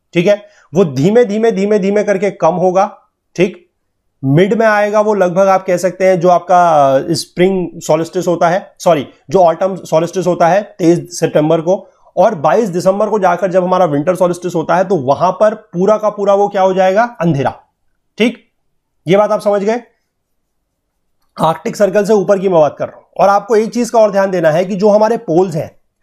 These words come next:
उनमें छह महीने उजाला और छह महीने अंधेरा रहता है, यानी कि छह महीने वहां पर डेलाइट और छह महीने नाइट रहती है, exactly पोल्स पर, ठीक है। यानी कि अगर आप नॉर्दर्न पोल की बात करें, नॉर्थ पोल की अगर आप बात करते हैं, तो नॉर्थ पोल में लगभग, लगभग आप ये कह सकते हैं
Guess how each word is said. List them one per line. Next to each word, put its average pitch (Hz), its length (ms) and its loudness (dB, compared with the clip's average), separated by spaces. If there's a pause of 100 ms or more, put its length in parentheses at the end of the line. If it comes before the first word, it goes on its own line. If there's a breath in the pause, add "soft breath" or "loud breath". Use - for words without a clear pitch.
(220 soft breath)
उनमें 240 460 2
छह 180 300 0
महीने 214 240 0
उजाला 175 500 2
और 196 100 -2
छह 170 240 -6
महीने 180 160 0
अंधेरा 143 280 2
रहता 131 240 -4
है, 127 60 0
यानी 156 140 2
कि 170 80 -4
छह 170 240 -4
महीने 180 180 2
वहां 170 140 2
पर 170 100 0
डेलाइट 147 480 0
और 151 120 -8
छह - 220 -4
महीने 185 220 0
नाइट 151 260 0
रहती 151 260 -4
है, 180 240 0 (260 loud breath)
exactly 202 640 -2
पोल्स 165 240 0
पर, - 140 -8 (720)
ठीक 180 140 2
है। 226 180 2 (300 soft breath)
यानी 180 240 0
कि 226 60 0
अगर 233 140 2
आप 226 160 2
नॉर्दर्न 170 500 0
पोल 214 240 -2
की 214 140 -8
बात 185 240 0
करें, 170 180 -2
नॉर्थ 160 360 2
पोल 202 200 -2
की 196 60 -4
अगर 196 120 0
आप 190 120 2
बात 170 280 0
करते 180 240 -4
हैं, 151 220 0 (360 soft breath)
तो 233 100 0
नॉर्थ 170 420 2
पोल 208 380 -2
में 220 140 -2
लगभग, 170 460 0
लगभग 185 280 0
आप 180 220 0
ये 185 100 -2
कह 165 160 -4
सकते 160 300 -4
हैं 165 240 -4